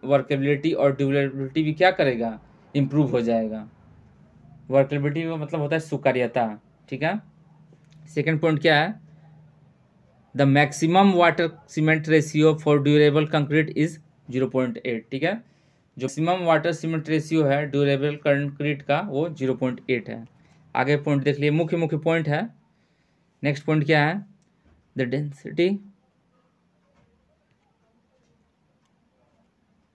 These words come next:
the density of, the density of concrete increase with the increase in size of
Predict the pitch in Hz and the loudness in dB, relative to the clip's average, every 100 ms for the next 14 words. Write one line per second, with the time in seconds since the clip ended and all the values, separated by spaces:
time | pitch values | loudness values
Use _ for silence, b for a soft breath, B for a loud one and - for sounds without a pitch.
0 | _ _ _ _ _ _ _ _ 139 135 | _ _ _ _ _ _ _ _ 0 2
1 | 147 143 156 147 190 170 160 - _ _ | 2 2 0 4 4 4 0 -10 _ _
2 | _ _ _ _ _ _ _ _ _ _ | _ _ _ _ _ _ _ _ _ _
3 | _ _ _ _ _ 131 135 147 147 147 | _ _ _ _ _ -4 0 2 2 2
4 | 143 185 185 175 - 156 156 147 160 170 | 2 6 6 4 0 -2 0 2 2 0
5 | - _ _ _ _ _ - 147 139 151 | -8 _ _ _ _ _ -2 0 2 4
6 | 175 160 156 147 131 151 147 - 147 139 | 4 4 2 2 4 2 2 -2 -4 0
7 | 156 151 156 220 - _ _ _ 135 135 | 0 0 0 -4 -8 _ _ _ 0 2
8 | 139 | 0